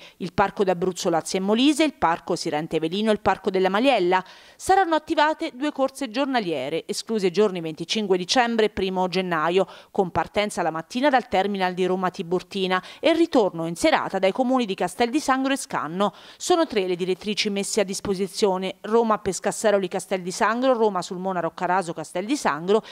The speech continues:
e Roma Sulmona Scanno. Il costo della singola corsa sarà di quindici euro,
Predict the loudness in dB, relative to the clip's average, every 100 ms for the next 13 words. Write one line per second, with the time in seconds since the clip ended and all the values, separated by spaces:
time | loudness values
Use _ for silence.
0 | -14 2 2 4 2 2 -2 0 2 2
1 | 0 -2 -4 -6 -4 -4 -4 -12 -8 -8
2 | 2 2 2 0 0 -2 2 4 4 2
3 | 0 0 -2 0 -2 -4 -6 -6 -4 0
4 | 2 4 4 2